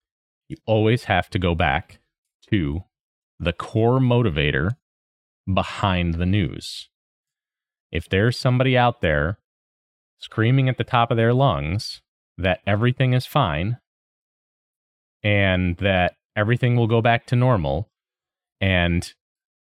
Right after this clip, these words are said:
pay no attention to the man behind the curtain, if you're a Wizard of Oz fan, if that's the stuff they're doing, you need to be looking even harder at what the motivation is behind the story.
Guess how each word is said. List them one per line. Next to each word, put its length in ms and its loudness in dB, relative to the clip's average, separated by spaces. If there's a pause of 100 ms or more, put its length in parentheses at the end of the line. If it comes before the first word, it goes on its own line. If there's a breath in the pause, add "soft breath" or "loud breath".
(380)
pay 280 2
no 220 4
attention 560 0
to 100 -4
the 80 0
man 260 2
behind 460 0
the 40 -4
curtain, 520 -2 (1120)
if 180 -6
you're 120 0
a 40 0
Wizard 280 -2
of 80 -4
Oz 260 -2
fan, 420 -2 (1500)
if 140 -4
that's 420 0
the 120 0
stuff 280 -2
they're 180 0
doing, 520 0 (220)
you 120 0
need 140 2
to 80 0
be 120 0
looking 280 0
even 200 2
harder 440 0
at 100 -2
what 160 -2
the 60 -2
motivation 540 0
is 120 0
behind 340 -4
the 60 -6
story. 440 -4